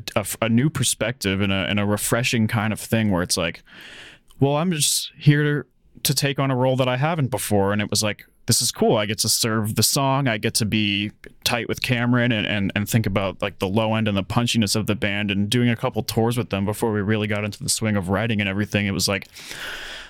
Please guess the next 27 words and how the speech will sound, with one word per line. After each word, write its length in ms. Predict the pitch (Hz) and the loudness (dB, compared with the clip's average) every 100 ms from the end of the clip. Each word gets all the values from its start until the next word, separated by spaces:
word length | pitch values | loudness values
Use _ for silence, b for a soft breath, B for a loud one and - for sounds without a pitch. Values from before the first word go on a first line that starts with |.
| B | B
I 80 | 135 | 0
was 140 | 127 | 0
thinking 320 | - 143 143 | 0 2 4
about 280 | 117 107 104 | 2 0 -2
that 80 | 107 | -2
and 100 | 101 | 0
I 60 | 95 | 0
was 120 | 85 | 0
like, 220 | 85 - | -2 -2
man, 160 | - 123 | 0 0
I'm 80 | 110 | 0
actually, 400 | 135 - 107 107 - _ _ - | -2 0 0 0 -4 _ _ -2
this 160 | 123 - | 0 2
was 120 | 113 | 2
awesome 400 | 113 117 - 101 | 2 0 0 -2
because 540 | 98 101 107 95 - - _ - | -2 0 0 0 -2 -4 _ -2
it 100 | 113 | 2
gave 260 | 135 139 | 2 4
me, 220 | 143 127 | 4 4
I 100 | 113 | 2
felt 240 | 110 131 113 | 0 0 0
like 140 | 117 | 0
I 80 | 110 | 0
got 140 | 107 104 | 0 0
a 20 | |
really 240 | 113 113 | 4 4
good 220 | 110 107 | 4 0